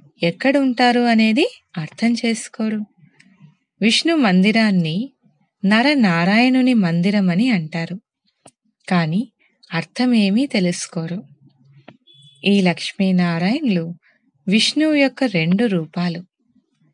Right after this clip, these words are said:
వీరు సత్యుగంలో రాజ్యం చేసేవారు. ఇప్పుడు మీరు మనుష్యుల నుండి దేవతలుగా అవుతున్నారు. ఎవరొచ్చినా సరే,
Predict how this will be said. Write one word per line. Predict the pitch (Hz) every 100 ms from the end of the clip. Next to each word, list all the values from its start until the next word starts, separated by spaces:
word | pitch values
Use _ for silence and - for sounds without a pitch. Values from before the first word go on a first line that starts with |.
| _ _ _ _ 185
వీరు | 202 190 185
సత్యుగంలో | 180 165 - 190 185 190 175 170 247 302
రాజ్యం | 180 156 151 - 240
చేసేవారు. | 240 196 185 - 170 165 165 185 _ _ _ _ _ _ _ _ _ _ 196
ఇప్పుడు | 185 202 185
మీరు | 175 170 160 240 320 _ _ _ 185
మనుష్యుల | 185 220 220 - 196 180
నుండి | 160 156 160 269 - _
దేవతలుగా | 180 170 214 247 226 165 160 226
అవుతున్నారు. | 226 214 220 214 214 214 214 - _ _ _ _ _ _ _ _ -
ఎవరొచ్చినా | 190 233 269 220 185 233 254 285
సరే, | 269 202 185 190 170 170